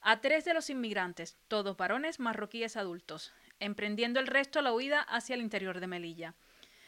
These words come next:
Del uno de enero al veintiocho de febrero de este año, solo habían conseguido llegar a Melilla por vía marítima tres personas, según las estadísticas oficiales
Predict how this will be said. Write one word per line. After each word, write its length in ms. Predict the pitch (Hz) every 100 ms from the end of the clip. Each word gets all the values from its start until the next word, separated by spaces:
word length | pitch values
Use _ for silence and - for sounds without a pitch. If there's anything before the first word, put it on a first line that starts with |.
| - - -
Del 300 | 196 220 -
uno 280 | 285 302 294
de 80 |
enero 360 | 285 311 254 - 202
al 160 | 190
veintiocho 480 | 196 190 202 208 247
de 80 | 226
febrero 400 | 226 240 240 175
de 80 | 175
este 200 | - 196
año, 380 | 233 277 359 - _ -
solo 320 | - 269 294
habían 300 | 302 302 294
conseguido 680 | - 240 - 214 233 277 277
llegar 320 | 196 196 202
a 60 |
Melilla 560 | 190 180 214 220 202 -
por 180 | 175 175
vía 220 | 208 208
marítima 600 | 185 233 302 269 196 -
tres 240 | - 214 -
personas, 640 | 226 202 202 170 170 -
según 320 | - 226 240 262
las 160 | 240
estadísticas 640 | 254 240 233 226 247 208 -
oficiales 720 | - 233 - 190 196 277